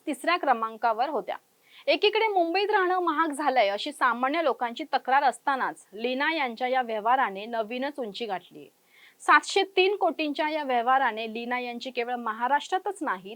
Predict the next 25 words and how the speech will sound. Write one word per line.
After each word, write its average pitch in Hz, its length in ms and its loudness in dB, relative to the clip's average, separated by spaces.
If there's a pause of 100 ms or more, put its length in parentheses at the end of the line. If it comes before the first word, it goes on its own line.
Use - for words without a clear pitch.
तर 294 40 -6 (120)
संपूर्ण 269 580 -6
देशभरात 240 600 -2
चर्चा 247 320 0
सुरू 180 240 -8
आहे. 135 120 -12 (540)
लीना 330 300 4
गांधी 370 280 4
तिवारी 339 420 0
यांच्या 330 320 0
प्रॉपर्टी 277 560 2
डीलने 254 460 -4 (100)
केवळ 247 380 2
रिअल 262 280 2
इस्टेट 320 340 -6
मार्केटच 294 500 0
नव्हे 214 340 -2 (280)
तर 262 80 0
उद्योग 262 460 0
विश्वातही 262 640 -4
एक 277 180 -2
नवा 254 300 -2
बेंचमार्क 233 640 -4
सेट 220 300 -4
केलाय. 175 260 -6